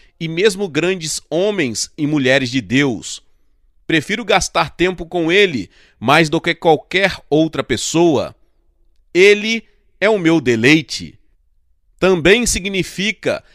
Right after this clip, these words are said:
ser capaz de dizer, "Desejo ardentemente prender-me a ele, porque ele é o único capaz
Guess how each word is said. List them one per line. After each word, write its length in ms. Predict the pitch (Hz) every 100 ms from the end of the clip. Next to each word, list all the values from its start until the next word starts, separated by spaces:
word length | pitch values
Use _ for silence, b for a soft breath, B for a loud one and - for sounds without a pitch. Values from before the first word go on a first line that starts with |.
| _
ser 340 | - 175 156
capaz 680 | - 160 - - 175 226 214
de 120 | 143
dizer, 760 | 135 123 90 135 147 104 - - _ _ _ _ _ _ _
"Desejo 760 | 98 113 151 110 175 208 170 185
ardentemente 1080 | 156 127 165 180 160 147 170 190 180 104 87 _ _ _
prender-me 800 | - 170 165 104 156 190 160 151
a 120 | 123 113
ele, 480 | 165 180 107 80 _ _ _ _ _
porque 500 | 165 - - 190 - -
ele 500 | 165 180 170 135 -
é 120 | 127
o 40 | 147
único 420 | 151 220 254 226
capaz 800 | - 180 - 139 147 175 165